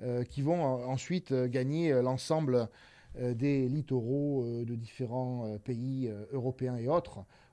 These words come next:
Aujourd'hui, hein, regardez Cefalou aussi, hein, euh, avec toujours le même, euh, design, hein, euh,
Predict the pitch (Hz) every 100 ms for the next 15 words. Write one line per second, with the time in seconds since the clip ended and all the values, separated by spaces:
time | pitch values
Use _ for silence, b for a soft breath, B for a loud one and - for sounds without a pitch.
0 | b 143 135 131 123 156 151 151 123 120
1 | 123 139 - 156 147 147 180 131 - 185
2 | 156 131 113 - b b b 113 139 147
3 | 135 156 139 147 131 117 b b b 110
4 | 120 131 143 156 160 120 143 120 110 107